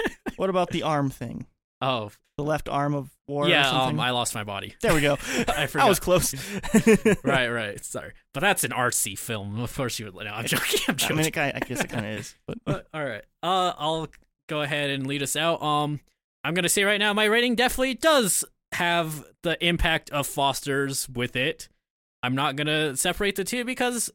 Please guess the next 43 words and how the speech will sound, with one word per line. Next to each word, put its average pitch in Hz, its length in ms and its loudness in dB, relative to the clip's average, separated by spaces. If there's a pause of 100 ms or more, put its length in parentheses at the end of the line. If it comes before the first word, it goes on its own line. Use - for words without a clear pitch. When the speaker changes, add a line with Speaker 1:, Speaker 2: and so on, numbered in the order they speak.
(200)
Speaker 1:
it 285 120 2
honestly 311 400 2
is 220 120 4
kinda 180 260 0
hard 151 300 2
to 139 120 -6
separate 143 360 -4
the 131 80 -6
two 123 320 -4
when 120 320 -6
you're 123 380 -4 (420)
someone 170 320 0
like 151 220 0
me 135 300 0
that 123 260 -2 (400)
kinda 247 380 0
grew 151 300 0
up 123 240 0 (100)
with 117 180 -8
the 104 80 -12
series. 104 480 -6
And 131 380 -2 (220)
that 185 120 2
being 185 140 2
said, 175 180 2
I 185 80 4
don't 262 160 4
think 269 160 -2
all 170 220 6
of 170 80 2
the 165 80 0
series 160 300 2
is 147 100 -2
great. 139 240 0
I 135 80 0
think 160 180 -2
it 160 140 -2
did 139 220 -2
s-, - 240 -4
falter 123 560 -2
towards 123 280 -2
the 113 160 -8
end. 110 480 -4